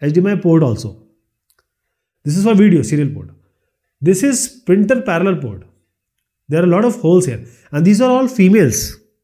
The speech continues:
female, uh, jacks. You will have a male, male connector which will go inside this. So this is a printer parallel port. Okay, serial port,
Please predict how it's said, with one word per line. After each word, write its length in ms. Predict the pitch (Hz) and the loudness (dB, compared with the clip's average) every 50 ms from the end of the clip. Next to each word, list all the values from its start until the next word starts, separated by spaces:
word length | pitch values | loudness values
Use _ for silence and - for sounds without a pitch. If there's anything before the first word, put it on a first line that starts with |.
| _ _ _ _ _ - | _ _ _ _ _ 0
female, 440 | 165 196 214 233 240 233 226 214 | 2 2 4 4 4 2 2 2
uh, 340 | 185 156 143 131 123 113 113 - - - _ _ _ _ _ 160 147 143 | 0 0 -2 -2 -4 -6 -10 -12 -16 -20 _ _ _ _ _ -16 -10 -6
jacks. 420 | 127 143 135 113 - - - - - _ _ _ _ _ _ _ _ - | -4 -4 -4 -4 -6 -10 -14 -20 -20 _ _ _ _ _ _ _ _ -4
You 100 | 143 156 | -2 0
will 80 | 185 180 | 0 2
have 160 | 185 208 220 | 0 -2 -2
a 80 | 220 | -2
male, 340 | 196 160 151 175 208 233 233 208 - - - - | -4 -2 0 2 2 0 0 -4 -8 -12 -16 -18
male 300 | 160 151 147 165 190 214 | -14 -8 -4 -2 -2 0
connector 420 | 208 196 170 170 160 170 233 240 | 0 -2 -2 -4 -4 -4 -4 -4
which 160 | 220 214 - - | -4 -4 -4 -4
will 220 | 175 190 196 185 | -2 -2 -2 -2
go 160 | 147 160 180 | 0 2 2
inside 300 | 185 170 143 151 143 131 | 2 2 2 0 -2 -4
this. 340 | 123 104 104 - - - - _ _ _ _ _ _ _ _ _ _ _ | -4 -6 -10 -14 -18 -20 -20 _ _ _ _ _ _ _ _ _ _ _
So 60 | - | -4
this 100 | 151 165 | -2 -2
is 100 | 170 196 | 0 0
a 80 | 254 262 | 0 0
printer 400 | 254 - 202 190 196 190 262 247 | 0 0 -2 -2 0 -2 -4 -4
parallel 400 | 214 - 202 175 175 202 196 170 | -4 -4 -4 -4 -2 -2 -2 -4
port. 280 | 143 139 107 90 87 - _ _ _ _ _ _ _ _ _ _ _ _ _ _ _ _ _ _ _ _ - | -4 -8 -10 -12 -14 -20 _ _ _ _ _ _ _ _ _ _ _ _ _ _ _ _ _ _ _ _ -8
Okay, 200 | 143 156 214 233 | -4 -2 -2 -2
serial 320 | - - 175 175 196 208 202 | 0 2 2 2 2 2 0
port, 280 | 202 226 254 262 - | 0 0 0 0 -2